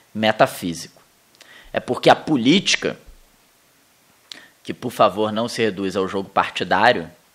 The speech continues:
não é disso que se trata, é, é que a política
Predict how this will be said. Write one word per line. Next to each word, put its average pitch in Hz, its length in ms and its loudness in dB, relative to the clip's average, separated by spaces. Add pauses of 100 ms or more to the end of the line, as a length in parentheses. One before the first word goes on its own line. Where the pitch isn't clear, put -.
(180)
não 87 100 -8
é 90 40 -6
disso 82 300 -14
que - 80 -18
se - 140 -10
trata, 98 480 -6 (300)
é, 98 160 -2 (460)
é - 80 2
que 156 120 6
a 135 40 10
política 135 720 -2